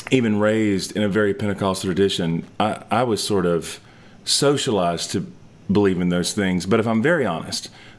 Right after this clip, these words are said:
I always felt like a little bit of an outsider to them. I always felt like I had my face pressed up against the glass, and, like,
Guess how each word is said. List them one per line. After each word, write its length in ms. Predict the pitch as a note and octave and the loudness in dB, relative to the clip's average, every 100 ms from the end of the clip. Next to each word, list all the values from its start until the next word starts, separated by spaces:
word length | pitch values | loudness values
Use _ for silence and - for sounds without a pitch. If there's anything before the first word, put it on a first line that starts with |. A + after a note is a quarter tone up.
| - | 0
I 60 | A#2 | 2
always 280 | A#2+ A#2+ A#2 | 4 0 -2
felt 120 | - | -2
like 160 | G#2+ G#2+ | -2 0
a 40 | |
little 200 | G2+ G2+ | 0 2
bit 120 | F#2+ | 0
of 60 | E2+ | 0
an 80 | E2+ | 0
outsider 500 | G2+ - A#2 G#2+ G#2 | 0 0 0 0 0
to 140 | A#2 | -2
them. 140 | G#2 | -2
I 40 | F#2+ | -2
always 280 | G#2 A2+ G2+ | 0 0 0
felt 120 | G#2 | -2
like 120 | G2 | -2
I 40 | |
had 100 | F#2+ F2+ | -2 -2
my 120 | F2 | -2
face 260 | G2 F#2 | 0 0
pressed 260 | - G2 - | 0 -4 -2
up 80 | F#2 | -2
against 220 | F#2 F2 | -2 -2
the 60 | F#2+ | -2
glass, 400 | G2 F#2 F2 - | 2 2 0 -2
and, 100 | E2+ | -2
like, 220 | E2+ E2 | -2 -4